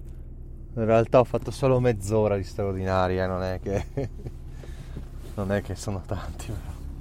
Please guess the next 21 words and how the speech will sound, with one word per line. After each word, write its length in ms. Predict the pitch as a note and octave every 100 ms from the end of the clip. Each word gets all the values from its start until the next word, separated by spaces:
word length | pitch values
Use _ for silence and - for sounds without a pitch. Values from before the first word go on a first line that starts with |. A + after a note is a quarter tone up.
| - - - - - -
Ognuno 300 | G#2 G#2 A2+
fa 180 | A2 A2
quel 220 | - A2+
che 140 | - B2+
può. 260 | D#3 D#3 - - - - - - - - - -
No, 120 | D3
ma 100 | A2+
di 80 | A2+
lunedì 360 | B2 C#3 C3+ D#3
veramente 440 | A2+ G2+ G2+ A2
mi 140 | G2+ G2+
vola 300 | F2+ F2+ F2
il 80 |
tempo. 380 | - F#2 F2+ F#2+ - - - - -
<clears throat> 440 | - B3+ G#3+ - - - - - - - - - - - - - - - - - - - -
Cioè, 200 | A#2 G2+
il 80 | F#2+
lunedì 380 | A2 A2 B2+
ho 500 | C#3+ A#2 F#2 F2+ E2+
energie, 960 | F#2 G2 G2+ F#2+ F#2+ G#2+ A#2 A#2 A#2 A#2
ho 100 | G2+